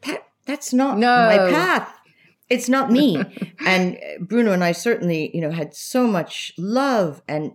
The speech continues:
Speaker 1: and joy, but also deep heartbreak. But, you know, that is the price you pay for, for passionate love. You can either have a passionate life,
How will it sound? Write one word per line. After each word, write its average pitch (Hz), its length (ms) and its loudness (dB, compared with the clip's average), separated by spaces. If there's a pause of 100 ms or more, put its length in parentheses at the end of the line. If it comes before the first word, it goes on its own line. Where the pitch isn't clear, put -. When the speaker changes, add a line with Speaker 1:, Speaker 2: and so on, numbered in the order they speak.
Speaker 1:
and 165 180 -4
joy, 208 520 0 (340)
but 208 100 2
also 226 440 -2
deep 311 300 -6
heartbreak. - 580 -6
But, - 260 -4
you 240 100 0
know, 202 120 0
that 254 320 -4
is 254 100 -8
the 214 80 -14
price 156 320 -4
you 196 60 -10
pay 196 400 -6
for, - 400 -4
for 170 100 -8
passionate 170 560 -10
love. 240 260 -6 (300)
You 202 140 -6
can 220 120 -2
either 226 220 0
have 220 160 -4
a 180 60 -4
passionate 247 580 -2
life, 147 400 -4